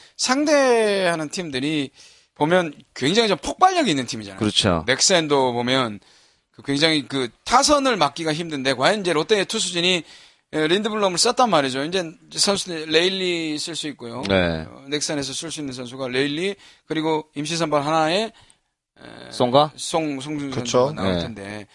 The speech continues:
Speaker 1: 그때 막 이재권 선수를 하나 중간에 넣든지
Speaker 2: 네.
Speaker 1: 이렇게 하면 사실 그 선수들이 넥센의 그 엄청난 타력을 어느 정도 버텨낼지.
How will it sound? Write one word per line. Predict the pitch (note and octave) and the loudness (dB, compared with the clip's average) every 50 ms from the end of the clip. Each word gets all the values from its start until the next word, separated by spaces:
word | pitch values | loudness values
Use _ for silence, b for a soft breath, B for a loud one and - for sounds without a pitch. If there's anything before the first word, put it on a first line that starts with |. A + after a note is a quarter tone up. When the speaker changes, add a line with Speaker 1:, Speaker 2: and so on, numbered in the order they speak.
| b b b b | b b b b
Speaker 1:
그때 | - - E3 | -8 -6 -4
막 | D3 C3+ B2+ C3 | -2 0 0 -2
이재권 | D3+ E3 F3 F#3+ F3 F3 E3 | 0 2 2 2 2 2 0
선수를 | D#3+ D3+ C#3 C#3+ C#3+ C#3 | -2 -2 -4 -4 -4 -4
하나 | C3+ C3 C3 | -2 -2 -4
중간에 | A#2+ A#2+ B2 A#2+ A#2 A#2 A2 | -4 -4 -6 -6 -6 -6 -8
넣든지 | A2 A2+ A2+ _ A2 A2+ A2 G#2+ A2 A#2+ C#3+ D#3+ - - F#2+ F#2 | -10 -14 -16 _ -18 -18 -16 -14 -14 -14 -14 -14 -16 -14 -6 -2
Speaker 2:
네. | F2+ | -2
Speaker 1:
이렇게 | F2 E2+ E2 | -2 0 -2
하면 | D#2+ D#2+ D#2+ A#2+ A#2 A2 b b b b b b b b _ | -4 -8 -10 -12 -14 -16 b b b b b b b b _
사실 | D3 C3 D3+ C3+ b b b b b b | -12 -10 -10 -10 b b b b b b
그 | - - F#3+ G#3 G#3+ G#3 | -4 -2 0 2 2 2
선수들이 | E3+ A3+ A3+ A3+ - A3+ A3 F3 F3 D#3+ E3 D#3+ | 2 2 2 0 0 -2 0 0 0 0 0 0
넥센의 | C3+ B2+ B2+ - - - G3+ G3+ F#3+ F3+ E3+ D#3+ D#3+ D#3+ D#3+ D#3 D#3 D3+ D3 C#3+ C#3 C3+ - _ _ _ _ _ _ _ _ _ _ _ _ _ _ | 0 0 2 2 2 2 2 0 0 -2 -2 -2 -2 -2 -2 -2 -2 -2 -4 -4 -6 -8 -10 _ _ _ _ _ _ _ _ _ _ _ _ _ _
그 | _ - - - B2 A#2 G#2 - | _ -20 -14 -12 -10 -10 -8 -6
엄청난 | A2 C3 C3+ - - A3 G#3+ G3 F3+ D3+ | -8 -4 0 0 0 2 2 0 0 0
타력을 | - D#3+ D#3 D#3+ C#3+ A2+ | 0 0 0 0 -2 -2
어느 | G#2 A2 A#2+ C3 C#3 | -4 -4 -4 -4 -4
정도 | C#3 D3 C#3+ C3+ B2+ | -4 -4 -4 -4 -6
버텨낼지. | A2 - A2+ - - F3 F3 C3+ G#2 G#2 - - A#2+ A#2 G#2+ G2 G2+ | -6 -6 -8 -4 -2 -2 -2 -2 -4 -6 -8 -8 -8 -8 -8 -10 -14